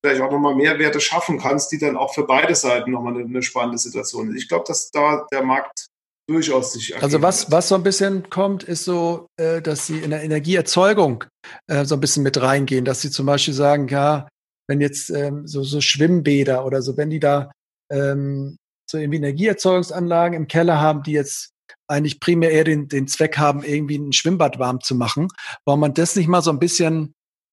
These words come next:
Speaker 2: von dieser rein technischen Warte so entkoppelt und das auch mal so an die Strombörse anschließt und sagt, "Ey, komm,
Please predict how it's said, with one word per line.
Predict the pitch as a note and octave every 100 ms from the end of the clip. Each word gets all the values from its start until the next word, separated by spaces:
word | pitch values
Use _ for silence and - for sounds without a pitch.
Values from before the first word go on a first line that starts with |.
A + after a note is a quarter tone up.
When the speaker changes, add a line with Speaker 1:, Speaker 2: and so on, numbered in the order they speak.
| -
Speaker 2:
von | D#3
dieser | D#3 C#3+ C#3
rein | C#3+ D#3
technischen | - E3+ F#3 G3 - F3 D#3
Warte | C#3 D3 D#3+ E3 D3+
so | C#3+ D#3
entkoppelt | D3 C#3+ - E3+ G3 F#3 -
und | D3+ D3+
das | D3 C#3
auch | D#3
mal | C#3+ D3+
so | D3
an | C#3
die | C#3+
Strombörse | - C#3 E3 D#3 C#3 B2+
anschließt | A#2+ B2+ - A#2+ A2+ -
und | B2+
sagt, | C3 B2
"Ey, | D3+
komm, | B2+ D#3+ D#3+